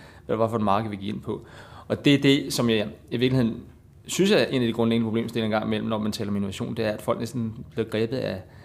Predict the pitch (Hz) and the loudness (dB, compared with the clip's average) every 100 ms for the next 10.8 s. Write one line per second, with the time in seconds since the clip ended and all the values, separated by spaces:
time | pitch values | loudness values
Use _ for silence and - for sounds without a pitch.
0 | - - - 107 107 117 123 - 123 151 | -20 -20 -14 -8 -2 -2 0 2 2 2
1 | - - 117 104 95 117 117 117 - 147 | -10 -10 -8 -6 -4 -4 -2 -2 -2 0
2 | 117 117 123 117 110 139 147 123 110 113 | 2 4 2 0 -2 -2 0 -4 -2 -4
3 | 107 110 104 - 120 127 120 104 117 110 | -2 -2 -2 -6 -4 -4 -4 -2 -2 0
4 | 113 110 107 107 110 110 120 143 - 127 | -2 -4 -4 -4 -4 -4 -4 -4 -6 -6
5 | 117 113 135 147 - - - - - 117 | -4 -4 -4 -6 -8 -20 -20 -12 -6 -4
6 | - 104 110 104 104 104 113 104 117 - | -4 -6 -4 -4 -4 -6 -8 -8 -14 -16
7 | - 113 113 113 117 131 131 139 110 101 | -10 -4 -4 -2 -4 0 0 0 -4 -4
8 | 92 95 - - - - - - 135 190 | -8 -8 -10 -18 -20 -20 -20 -2 6 6
9 | 208 - 151 175 175 147 147 170 135 127 | 6 6 6 6 4 2 2 0 0 0
10 | 131 117 - 180 175 165 135 - | 2 2 2 2 2 0 -2 -6